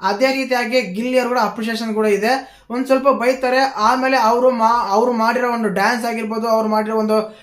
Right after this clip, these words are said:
ಡೈಲಾಗ್ಸ್ ಆಗಿರ್ಬೋದು, ಪರ್ಫಾರ್ಮೆನ್ಸ್ ಆಗಿರ್ಬೋದು, ಕಾಮಿಡಿ ಆಗಿರ್ಬೋದು, ಅದ್ರ ಬಗ್ಗೆ ಕೂಡ ಅಪ್ರಿಸಿಯೇಷನ್ಸ್ ಇದೆ. ಯಾವ್ದೇ ಒಂದು,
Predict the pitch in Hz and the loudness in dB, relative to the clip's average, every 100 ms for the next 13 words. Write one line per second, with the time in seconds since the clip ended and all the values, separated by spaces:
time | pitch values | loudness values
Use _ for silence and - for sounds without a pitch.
0 | _ 170 220 247 254 262 233 233 220 226 | _ 0 2 2 0 -2 -4 -4 -4 -2
1 | 233 214 202 254 262 262 240 240 233 214 | -2 -4 -2 0 0 0 -4 -4 -4 -4
2 | 220 226 220 208 240 254 247 233 214 214 | -4 -6 -2 0 0 0 -2 -2 -4 0
3 | 254 269 - _ 196 220 262 262 240 247 | 0 0 -10 _ 0 2 2 2 0 0
4 | 240 262 269 208 196 233 233 233 226 214 | 2 2 2 -4 -8 -6 -6 -6 -4 -2
5 | 208 254 262 202 202 220 220 240 226 226 | 0 -2 -2 -2 2 2 0 -2 -2 0
6 | 233 285 285 | 0 0 -2